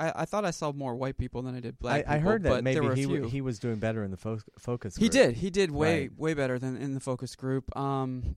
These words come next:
Speaker 1: especially when he had said, "Enough about the damn emails."
Speaker 2: Well, that was
Speaker 1: So
Speaker 2: brilliant.
Speaker 1: that
Speaker 2: Well, you got to see a
Speaker 1: Yeah.
Speaker 2: unity there with them
Speaker 1: You did, you
Speaker 2: also.
Speaker 1: did. And, and Hillary's, you know, laughing and, and carrying on with, with, eh, for, you know, the one up.
Speaker 2: Right,
Speaker 1: So
Speaker 2: right. I mean, I think, I think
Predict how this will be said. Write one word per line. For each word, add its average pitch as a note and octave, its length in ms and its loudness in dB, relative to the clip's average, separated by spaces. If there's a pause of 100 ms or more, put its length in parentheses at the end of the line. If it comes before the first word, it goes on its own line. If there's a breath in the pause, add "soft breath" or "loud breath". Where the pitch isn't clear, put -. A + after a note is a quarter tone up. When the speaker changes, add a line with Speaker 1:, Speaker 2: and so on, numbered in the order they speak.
Speaker 1:
especially D#3 520 0
when B2+ 260 0
he B2+ 260 0
had B2 140 0
said, B2 380 -2 (120)
"Enough C#3+ 200 2
about C3 220 0
the A#2 60 -10
damn C3+ 280 4
emails." A#2+ 600 0 (100)
Speaker 2:
Well, B2 140 4
that A#2 100 4
was G2+ 100 0
Speaker 1:
So D3 200 4
Speaker 2:
brilliant. G2 260 0
Speaker 1:
that D3+ 180 8
Speaker 2:
Well, F#3 140 12
you D#3+ 140 6
got E3 180 6
to D#3 100 -2
see C#3+ 200 0
a B2+ 40 4
Speaker 1:
Yeah. D3 180 6
Speaker 2:
unity B2+ 360 2
there F#2+ 220 -2
with F#2+ 140 -4
them F#2+ 220 -2
Speaker 1:
You D#3+ 120 2
did, D3 240 2
you A#2+ 40 4
Speaker 2:
also. B2+ 460 2
Speaker 1:
did. - 40 -8
And, B2+ 260 -4
and B2+ 180 -6
Hillary's, B2+ 520 -4
you B2+ 120 -8
know, A#2+ 220 -6
laughing B2 520 -6
and, B2 240 -8
and B2+ 160 -14
carrying B2 380 -6
on B2 380 -4
with, B2 140 -8 (100)
with, A#2 320 -2 (240)
eh, B2 80 -10 (380)
for, D3+ 280 -8
you C#3+ 100 -8
know, B2+ 80 -4
the A#2+ 60 -6
one C3 200 0
up. - 240 -2
Speaker 2:
Right, C3 360 4
Speaker 1:
So B2+ 160 -16
Speaker 2:
right. A#2+ 380 2 (120)
I D3+ 100 4
mean, F#3 180 4
I F3 100 4
think, G#3 300 0
I D3+ 80 2
think D3+ 280 -4